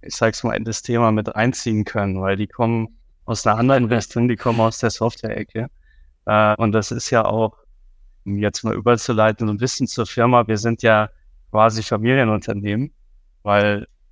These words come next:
der zweite Gründer ist, ist mein Vater und der dritte ist ein alter Kollege von ihm. Äh,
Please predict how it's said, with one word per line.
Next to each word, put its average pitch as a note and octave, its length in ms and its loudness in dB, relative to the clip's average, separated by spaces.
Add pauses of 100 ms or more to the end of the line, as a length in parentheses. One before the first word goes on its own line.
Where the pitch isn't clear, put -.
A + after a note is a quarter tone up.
der G#2 120 -4
zweite A#2 380 2
Gründer A#2+ 420 2
ist, - 460 -10
ist A2 140 -6
mein G#2+ 160 0
Vater D3 500 0 (520)
und A2+ 100 -2
der A2 120 4
dritte A#2+ 300 0
ist A#2+ 260 0
ein A2+ 240 0
alter A2+ 320 -6
Kollege A#2+ 400 0
von B2+ 260 -2
ihm. C3+ 280 -4 (160)
Äh, A2 220 0